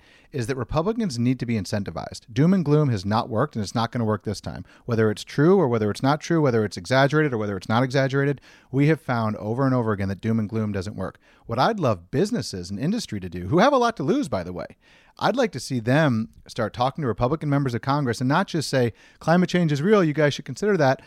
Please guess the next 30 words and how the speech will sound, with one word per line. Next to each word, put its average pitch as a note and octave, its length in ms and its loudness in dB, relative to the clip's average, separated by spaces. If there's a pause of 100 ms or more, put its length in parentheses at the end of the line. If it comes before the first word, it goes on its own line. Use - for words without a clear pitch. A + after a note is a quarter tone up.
(200)
but D3+ 120 -6
start G3+ 200 -2
to F3 80 -8
think G3+ 200 -4
about B2+ 260 0
what D3+ 320 -2
could F#3 260 2
you D#3+ 160 -2
do C3 380 -2
in D#3+ 160 0
your D#3 180 0
industry A2+ 480 -6
to C3 120 -6
reduce B2+ 340 -4
your A#2+ 80 -8
footprint? - 420 -10 (300)
What A3+ 200 -2
positive D#3 560 -2
steps - 380 -6
could C3 120 -8
government A#2+ 340 -2
take, C#3 240 0
whether C3 160 0
that's B2+ 280 0
regulating E3 540 0
you D#3+ 60 0
more, D#3+ 340 2 (220)
regulating A#2 440 0
you D3 120 0
less, F3 360 0